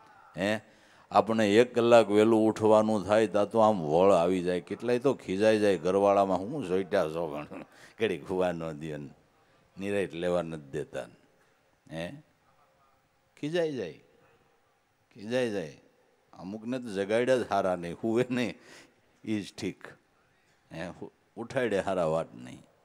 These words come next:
એક કલાક વહેલું ઉઠવાનું થાય તા તો કાંઈનું કાંઈ જાણે આડફેલ થવાનું હોય ને એવું લાગવા માંડે. સંતો ઉજાગર બન્યા, બાબુ.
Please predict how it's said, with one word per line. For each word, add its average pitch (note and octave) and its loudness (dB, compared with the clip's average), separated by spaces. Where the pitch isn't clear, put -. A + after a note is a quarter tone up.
એક A#2+ 0
કલાક B2 6
વહેલું B2 6
ઉઠવાનું A#2+ 2
થાય A#2 2
તા A2+ -2
તો B2 -4
કાંઈનું A2+ -2
કાંઈ G#2+ -2
જાણે G#2 -2
આડફેલ G#2+ -2
થવાનું C3 2
હોય C3+ 4
ને D3 -4
એવું B2 2
લાગવા G#2+ 6
માંડે. F2+ -6
સંતો A2+ 2
ઉજાગર G2+ 2
બન્યા, E2 -10
બાબુ. D#2+ -8